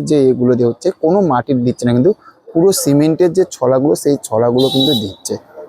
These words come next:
দেখুন পুরো একদম আস-, আমি সামনে দিয়ে আপনাদেরকে দেখাচ্ছি, তাহলে আপনারা বুঝতে পারবেন। দেখতে পাচ্ছেন পুরোপুরি কিন্তু এই যে এনারা কাজ, এই যে সিমেন্টে যেটা বলছি দেখুন পুরোপুরি কিন্তু সিমেন্ট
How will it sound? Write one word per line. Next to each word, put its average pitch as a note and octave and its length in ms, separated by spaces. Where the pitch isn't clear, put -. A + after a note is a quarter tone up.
দেখুন A2 220
পুরো E3 220
একদম D#3 260
আস-, C3 200
আমি D3+ 120
সামনে D3 260
দিয়ে F3 140
আপনাদেরকে E3+ 340
দেখাচ্ছি, C#3+ 340
তাহলে D3+ 280
আপনারা D3 200
বুঝতে - 300
পারবেন। - 300
দেখতে - 260
পাচ্ছেন F3 300
পুরোপুরি F#3+ 500
কিন্তু F#3 260
এই E3+ 80
যে C#3 80
এনারা E3 200
কাজ, D#3+ 120
এই E3 60
যে F3 140
সিমেন্টে F#3 400
যেটা F#3 220
বলছি F#3+ 260
দেখুন D3 180
পুরোপুরি F#3+ 340
কিন্তু G#3 220
সিমেন্ট F3 280